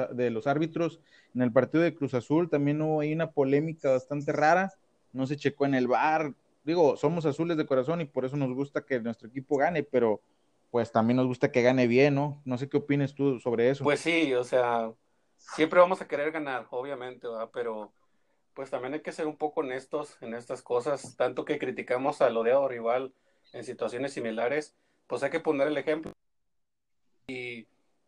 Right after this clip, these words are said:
Speaker 2: pues, yo creo que sí fue un partido muy, muy dudoso en cuestiones de los árbitros. O sea, el var debería de estar para ayudar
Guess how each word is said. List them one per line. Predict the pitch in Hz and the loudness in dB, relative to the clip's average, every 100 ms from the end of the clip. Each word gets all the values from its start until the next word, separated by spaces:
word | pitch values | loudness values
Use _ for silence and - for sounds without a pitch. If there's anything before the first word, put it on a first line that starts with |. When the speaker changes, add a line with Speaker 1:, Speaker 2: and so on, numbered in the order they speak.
| _ _ | _ _
Speaker 2:
pues, | 131 | -8
yo | 127 139 | -6 -4
creo | 156 | -4
que | 165 | -6
sí | - 151 151 151 143 120 - - | -8 -6 -2 -2 -4 -8 -12 -12
fue | - 131 139 | -4 -2 -2
un | 139 143 | -2 2
partido | 139 135 135 135 | 0 0 -6 -4
muy, | 131 131 131 117 - | -4 -2 -4 -6 -10
muy | 123 131 | -6 -6
dudoso | 135 123 127 127 151 151 _ _ _ _ _ _ _ _ _ - | -2 0 0 0 -2 -2 _ _ _ _ _ _ _ _ _ -10
en | 131 | -6
cuestiones | 139 127 147 170 | -4 -2 0 2
de | 160 | 2
los | 127 135 | 2 2
árbitros. | 143 143 - 117 107 | 2 0 -8 -8 -10
O | 131 | -14
sea, | 120 131 | -4 -2
el | 123 127 | 0 2
var | 139 143 | 4 4
debería | 175 160 151 | 0 -4 -6
de | |
estar | 190 160 160 - | -4 -4 -4 -2
para | 170 147 | -2 -2
ayudar | 123 117 117 139 170 | -4 -10 -6 -4 -6